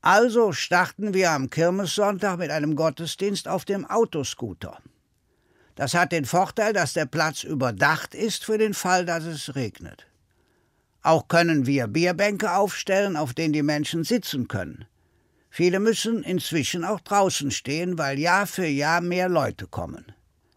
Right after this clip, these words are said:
Warum diese schöne Entwicklung? Zum einen erleben viele, die aus unserem Veedel weggezogen sind, die Kirmes als schöne Gelegenheit, noch einmal in die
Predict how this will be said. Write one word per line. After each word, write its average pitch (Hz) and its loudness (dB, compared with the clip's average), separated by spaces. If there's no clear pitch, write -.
Warum 214 4
diese 190 2
schöne 170 0
Entwicklung? 135 -4
Zum 135 -4
einen 214 6
erleben 156 2
viele, 214 0
die 180 2
aus 156 -2
unserem 147 0
Veedel 151 0
weggezogen 208 -2
sind, 196 -2
die 160 -4
Kirmes 175 0
als 165 -2
schöne 214 2
Gelegenheit, 185 -2
noch 165 0
einmal 185 2
in 208 0
die 202 -2